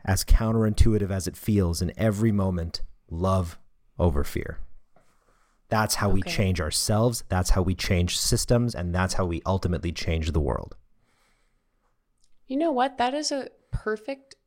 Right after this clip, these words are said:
Speaker 2: first idea to lead the train of thought throughout, throughout the rest of the show. And I think it's also a perfect closing thought as well, because we are wrapping up here. And even though we talked about, you know,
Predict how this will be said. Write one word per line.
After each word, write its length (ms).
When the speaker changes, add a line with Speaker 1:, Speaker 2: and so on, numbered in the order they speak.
Speaker 2:
first 320
idea 560
to 140
lead 400
the 160
train 320
of 100
thought 320
throughout, 640
throughout 220
the 80
rest 280
of 120
the 80
show. 400
And 140
I 80
think 200
it's 140
also 380
a 80
perfect 480
closing 420
thought 260
as 200
well, 260
because 540
we 100
are 160
wrapping 400
up 160
here. 380
And 640
even 320
though 200
we 160
talked 380
about, 520
you 100
know, 220